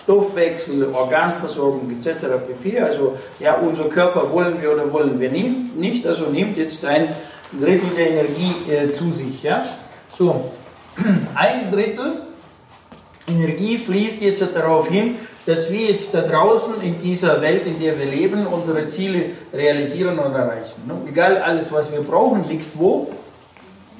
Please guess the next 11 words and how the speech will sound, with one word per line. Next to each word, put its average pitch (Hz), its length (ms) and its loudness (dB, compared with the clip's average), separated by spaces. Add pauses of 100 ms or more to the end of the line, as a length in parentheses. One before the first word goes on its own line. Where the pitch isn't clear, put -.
(760)
Da 202 100 2
draußen. 131 480 2
Ja? 180 180 0
Wir 170 60 -2
müssen 165 340 -4
uns 175 280 0
das 151 180 -4
da 143 80 -4
draußen 147 440 4
beschaffen. - 520 -4
Ja? 135 140 -2